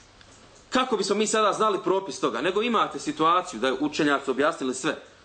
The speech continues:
I kad kaže se, recimo, hanefijski mezheb, to se ne misli samo na jednog čovjeka. Iza toga stoji stotine, hiljade učenjaka koji su svoj život posvijetili da objedine sve hadise, da razumiju ajete na najbolji način, da objasne propise i da kažu: "Evo vam je propis taj."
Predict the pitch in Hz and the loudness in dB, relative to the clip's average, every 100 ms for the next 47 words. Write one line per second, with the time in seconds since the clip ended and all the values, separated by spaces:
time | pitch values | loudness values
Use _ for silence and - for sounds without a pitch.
0 | - - - - - - 196 202 180 160 | -20 -20 -20 -14 -4 -4 0 0 0 -2
1 | 156 175 143 139 160 147 120 123 143 135 | -2 -2 -2 -2 -2 -4 -4 0 0 -2
2 | 107 135 156 175 170 131 170 143 139 139 | -2 -2 0 -2 -2 -2 0 0 0 0
3 | 104 139 110 - - - - 139 143 190 | -2 -2 -4 -6 -16 -16 -2 0 2 0
4 | 165 - 180 139 - 190 - 123 131 190 | 0 2 2 2 0 -2 -2 -2 2 2
5 | 143 127 160 175 147 127 113 - 95 - | 2 0 0 0 0 0 -2 -6 -8 -12
6 | - 156 160 156 143 196 165 220 247 180 | -4 0 2 0 2 2 2 2 2 0
7 | 165 151 185 214 170 151 147 160 233 269 | -4 0 2 2 0 0 0 0 0 0
8 | 226 190 175 190 147 131 131 - - - | 0 0 0 -2 -2 -2 -6 -6 -12 -14
9 | - 143 170 170 254 220 220 226 214 175 | -4 0 2 2 2 4 4 0 -2 0
10 | 233 151 160 143 139 135 - - - - | 0 0 -2 0 0 -2 -10 -18 -20 -20
11 | - - - - 214 247 233 196 185 180 | -20 -20 -8 -2 0 2 2 2 -2 0
12 | 226 247 - 202 190 226 220 190 214 202 | 0 0 -2 0 0 0 0 0 0 2
13 | 165 147 139 135 - - 101 | 2 0 -2 -2 -4 -6 -8